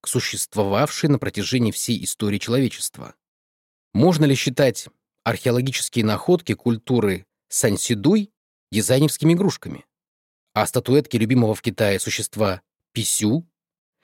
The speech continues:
Если рассматривать дизайнерские игрушки как духовные товары потребления,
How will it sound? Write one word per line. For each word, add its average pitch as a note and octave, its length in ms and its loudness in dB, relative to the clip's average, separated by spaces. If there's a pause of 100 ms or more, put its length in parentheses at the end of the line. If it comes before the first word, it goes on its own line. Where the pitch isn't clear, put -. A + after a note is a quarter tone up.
(160)
Если C#3 480 2
рассматривать A#2 760 0
дизайнерские G2 1000 -2
игрушки A2+ 500 -2
как - 340 -6
духовные G2+ 580 0
товары G2 420 0
потребления, A#2+ 800 0